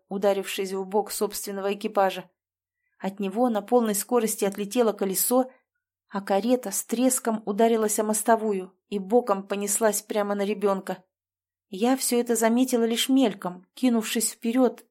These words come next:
и в последний момент перехватив девочку поперёк талии, а затем отпрыгнув прямо в открывшуюся дверь ателье.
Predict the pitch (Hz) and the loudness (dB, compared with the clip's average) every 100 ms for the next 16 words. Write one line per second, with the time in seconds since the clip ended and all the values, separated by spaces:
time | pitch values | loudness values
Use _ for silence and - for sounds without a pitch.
0 | - 202 202 220 220 247 220 226 220 233 | -10 -10 -6 -4 -2 -2 0 2 2 4
1 | 254 226 220 214 214 240 247 269 214 196 | 2 0 -2 -2 0 0 2 2 2 0
2 | 247 202 - 202 202 202 226 220 202 - | 0 0 -4 -6 -6 -4 -2 0 -2 2
3 | 254 240 196 185 _ _ _ 202 196 208 | 4 4 0 -6 _ _ _ -8 -6 -4
4 | 269 240 220 226 254 269 220 220 - 220 | -2 0 0 0 -2 0 -2 -4 -4 -2
5 | 240 220 220 - 233 240 - 220 208 226 | 0 2 2 0 -6 -4 -4 -2 -2 -4
6 | 202 220 208 220 202 190 190 | -2 -2 -2 -4 -4 -4 -4